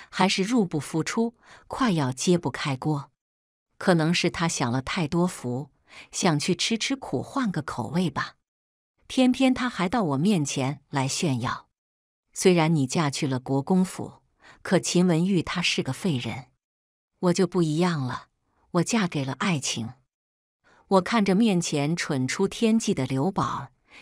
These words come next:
心知但凡与他争执一句，都会被他的蠢和无知传染，所以我无所谓地说：“恭喜你啊，得偿所愿。”刘宝愣住，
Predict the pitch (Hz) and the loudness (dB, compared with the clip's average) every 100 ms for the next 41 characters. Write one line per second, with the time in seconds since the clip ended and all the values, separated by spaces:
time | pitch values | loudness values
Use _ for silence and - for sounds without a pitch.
0 | - - 214 208 208 196 196 143 143 123 | -10 2 4 6 4 4 2 2 0 0
1 | 143 - 151 - 160 151 220 220 - 151 | -2 -2 -2 -2 -4 -2 2 2 2 0
2 | 135 143 - 226 - _ _ - - - | 0 -2 0 -4 -4 _ _ -20 -6 2
3 | 214 214 185 208 147 - 175 160 - 139 | 4 6 4 4 0 -2 -2 0 -2 -2
4 | 117 123 160 160 151 196 220 247 - - | -4 -2 -2 -2 0 0 2 0 -2 -4
5 | 120 131 139 - - _ _ _ _ _ | -2 -2 -4 -6 -12 _ _ _ _ _
6 | _ - - 170 156 156 147 120 143 180 | _ -10 2 4 4 2 0 0 0 0
7 | - 127 170 143 135 - 131 127 _ _ | 0 0 0 0 -2 -2 -4 -4 _ _
8 | _ - 233 240 - 180 165 120 120 - | _ 0 4 4 4 4 4 2 -2 -6
9 | _ _ _ _ 170 165 - 139 170 - | _ _ _ _ 0 0 0 -2 -2 -2
10 | 110 165 165 - _ _ _ _ _ _ | -6 -2 -4 -4 _ _ _ _ _ _
11 | _ 185 202 247 202 123 156 190 143 156 | _ 4 4 4 0 0 0 0 0 -4
12 | 123 | -6